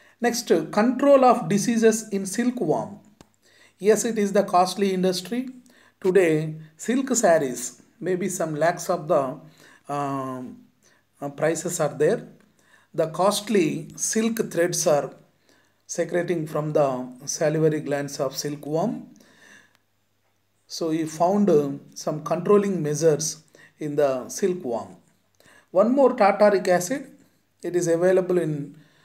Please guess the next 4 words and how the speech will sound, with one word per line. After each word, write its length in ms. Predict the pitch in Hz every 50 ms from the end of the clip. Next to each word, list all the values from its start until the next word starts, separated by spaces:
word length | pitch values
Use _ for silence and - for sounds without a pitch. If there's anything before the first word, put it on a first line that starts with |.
| _ - _ _
tamarind 840 | - 151 160 170 175 175 175 170 160 156 156 139 131 139 165 - - - _ _ _ _ _ _ _ _ _ _
fruits, 640 | _ - - 165 190 247 233 - - - - - - _
tartaric 520 | - 139 143 143 - 151 143 143 143 - 151
acid. 380 | 143 147 - 240 262 - -